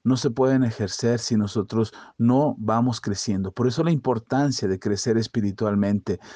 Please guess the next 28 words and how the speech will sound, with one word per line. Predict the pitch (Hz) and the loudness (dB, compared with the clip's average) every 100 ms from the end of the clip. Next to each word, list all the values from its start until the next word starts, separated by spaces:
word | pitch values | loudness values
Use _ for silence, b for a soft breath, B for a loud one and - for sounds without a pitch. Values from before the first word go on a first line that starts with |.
| B | B
de | 117 | 0
madurar | 113 117 120 127 143 | 2 4 4 4 4
espiritualmente. | 143 110 104 95 90 95 85 82 80 - 80 | 2 0 -4 -6 -4 -4 -4 -6 -10 -14 -4
No | 107 | 0
es | 113 | 2
un | 131 143 | 2 2
asunto | 110 131 139 139 | 2 0 2 2
de | 120 | 2
religiosidad, | 117 110 101 101 - 95 110 131 117 B B - | 2 0 0 -4 -2 0 2 2 0 B B 0
ni | 120 | 4
de | 117 | 6
membresías, | 117 113 104 101 117 131 135 131 117 | 6 6 2 0 0 2 4 2 2
ni | 120 | 2
de | 104 101 | 2 4
números | 120 135 131 120 110 | 4 4 4 2 0
en | 101 | -2
las | 98 | -2
congregaciones. | - 98 95 92 - 123 110 87 - B B B | -4 0 0 0 0 0 0 -2 -8 B B B
Es | 95 | -2
un | 123 | 2
asunto | 135 113 160 165 151 | 2 2 0 2 2
de | 139 | 4
madurar | 120 113 120 107 98 | 4 4 4 0 -2
para | 104 98 | -4 -4
poder | - 104 117 | 0 2 2
ejercer | 113 113 - 123 | 2 -2 0 0
la | 120 | 2
autoridad | 113 113 98 98 120 139 | 0 -2 -2 0 2 0